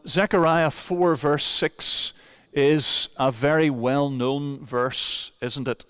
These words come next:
But perhaps the context in which this verse is found is not so familiar to us. As we've just read, it's part of the interpretation of a vision that was given to Zechariah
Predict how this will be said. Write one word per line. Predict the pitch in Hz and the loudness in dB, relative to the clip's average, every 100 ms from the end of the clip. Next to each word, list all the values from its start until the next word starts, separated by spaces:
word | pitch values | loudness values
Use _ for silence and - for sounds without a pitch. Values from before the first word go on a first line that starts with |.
| _ _ _ _ _ - _ | _ _ _ _ _ -20 _
But | - 165 | -4 -2
perhaps | 175 143 254 - - | -2 0 0 -2 -6
the | 180 | -6
context | - - 196 262 - 143 135 - - - - | -8 -6 -6 -6 -4 -6 -4 -6 -8 -8 -8
in | 139 139 | -6 -6
which | 165 - - - | -6 -6 -8 -4
this | 147 - - | -4 -4 -10
verse | - 131 135 - - - - | -6 -4 -2 -4 -8 -10 -10
is | 143 - - | -8 -8 -10
found | - 123 127 143 135 - - - - - | -8 -6 -4 -4 -6 -10 -20 -20 -20 -6
is | 135 139 | -4 -2
not | 139 143 185 - | -2 0 -2 -4
so | - 156 143 | -6 -4 -4
familiar | - - 127 135 156 135 | -6 -6 -4 -2 -2 -4
to | - 123 113 | -4 -6 -6
us. | 110 - - - - _ _ _ _ _ _ _ _ | -6 -8 -8 -10 -16 _ _ _ _ _ _ _ _
As | - 143 | -6 -2
we've | 156 - | -2 0
just | - - - | -2 -2 -4
read, | 131 135 156 151 - | -2 2 2 0 -6
it's | 156 - | -6 -8
part | - - 208 - - - - | -10 -6 -4 -4 -8 -12 -4
of | 139 160 131 | -2 0 -2
the | 147 143 | -2 -2
interpretation | 139 - 196 - 180 - 185 190 - 123 127 - - - _ _ - | -4 -6 -6 -4 -8 -4 -2 -2 -2 -6 -8 -14 -20 -20 _ _ -4
of | 127 139 | 0 2
a | 143 | 0
vision | 117 180 202 180 127 113 - | 2 0 2 0 -2 -8 -4
that | 139 143 156 | -2 -2 -4
was | 139 - | -6 -4
given | 170 170 196 190 | -2 0 -2 -6
to | - 139 | -8 -8
Zechariah | - 143 185 185 131 117 135 139 | -4 -4 0 0 0 0 0 0